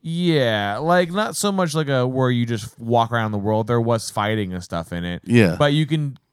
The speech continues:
Speaker 1: kinda tell that the direction of the game was they invested a lot in the aesthetic first.
Speaker 2: Yeah.
Speaker 1: Uh, and then everything else kind of was secondary.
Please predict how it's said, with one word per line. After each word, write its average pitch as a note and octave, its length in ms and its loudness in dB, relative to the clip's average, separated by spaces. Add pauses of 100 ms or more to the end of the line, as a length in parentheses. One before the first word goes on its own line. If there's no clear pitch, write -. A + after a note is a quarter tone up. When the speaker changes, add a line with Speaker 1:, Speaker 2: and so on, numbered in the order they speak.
(180)
Speaker 1:
kinda D#3 360 0
tell B2 280 0
that A2+ 140 -4
the A2+ 80 -8
direction A2 760 -6 (280)
of G2+ 180 -2
the G2+ 100 -2
game G2 340 -2
was F#2+ 400 -2 (120)
they G#2 240 0
invested F#2+ 460 -6
a F#2 40 -6
lot F2+ 260 -2
in F2+ 60 -8
the F2 80 -6
aesthetic E2 400 -10
first. E2+ 480 -10
Speaker 2:
Yeah. G2 440 -2
Speaker 1:
Uh, - 40 -10
and F#2 300 -4
then F2 180 -6
everything F2 360 -8
else E2 240 -8
kind F2+ 360 -8
of E2 120 -8
was E2 160 -8
secondary. F2+ 680 -6